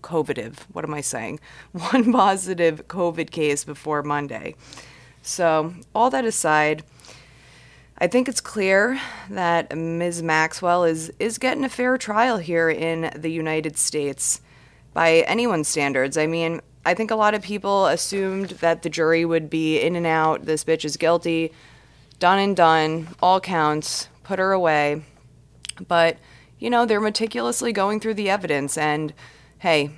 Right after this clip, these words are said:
you can be annoyed by that and think that she is unequivocally guilty, but I always say this, and I'll say it again, if it were you or your family member up there defending themselves or yourself,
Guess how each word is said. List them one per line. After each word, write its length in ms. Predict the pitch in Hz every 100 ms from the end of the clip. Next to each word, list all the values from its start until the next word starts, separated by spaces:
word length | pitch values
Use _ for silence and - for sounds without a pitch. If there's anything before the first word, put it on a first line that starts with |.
| - - _ _ _ _ _
you 160 | 180 208
can 140 | 240
be 120 | 247
annoyed 400 | 247 202 185 202
by 200 | 196 220 214
that 360 | 220 220 220
and 400 | 165 151 151 -
think 220 | - 185 180
that 120 | 165
she 180 | - 185
is 160 | 160
unequivocally 720 | - 170 185 190 185 - 180
guilty, 460 | 170 156 170 202 190
but 340 | 165 151 151 -
I 100 | 151
always 340 | 139 180 220
say 200 | - 208
this, 300 | 214 240 233
and 80 | 185
I'll 100 | 156
say 200 | - 165
it 60 | 170
again, 380 | 170 170 185 196 - - - -
if 120 | 156
it 120 | 190 170
were 100 | 180
you 340 | 202 226 233
or 180 | 214 170
your 200 | 175 196
family 380 | 214 202 202 202
member 340 | 196 190 175
up 200 | 160 -
there 220 | 160 156
defending 500 | 156 - 156 160 165
themselves 580 | 165 160 165 160 165 - - - - -
or 160 | 160
yourself, 720 | 165 160 156 156 147 143 143